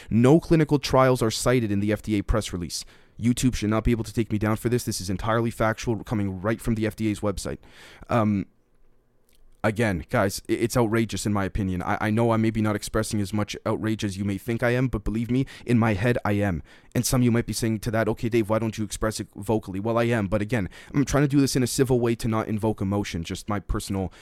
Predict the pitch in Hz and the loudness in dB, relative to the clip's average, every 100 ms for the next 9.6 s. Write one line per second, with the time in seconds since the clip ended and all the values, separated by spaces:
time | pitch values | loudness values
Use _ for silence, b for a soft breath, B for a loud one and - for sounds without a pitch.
0 | B - 127 113 110 107 101 104 92 82 | B 2 2 0 0 0 0 0 -2 0
1 | 107 85 - 101 - 104 - - 123 117 | 0 0 -2 -2 -2 -6 -8 -4 -2 -2
2 | - 113 110 101 101 90 92 92 80 - | -4 -2 0 0 0 0 -2 -4 -8 -12
3 | B B B B - 127 131 - 143 165 | B B B B 0 4 4 0 2 4
4 | 208 - 208 185 143 139 123 - 165 165 | 4 4 2 2 4 2 2 2 2 4
5 | 147 151 156 135 123 131 151 135 123 - | 2 2 2 2 4 2 2 0 0 0
6 | 127 131 120 98 127 143 120 110 139 147 | 0 2 0 2 2 4 0 0 0 0
7 | - 113 95 95 98 - 113 135 131 107 | 2 0 0 -2 -2 0 2 4 2 0
8 | 95 - 104 - 113 107 92 104 104 95 | -2 -2 -4 -2 -2 -2 -2 -2 -2 -4
9 | - 87 - 107 78 | -6 -4 -2 -2 -4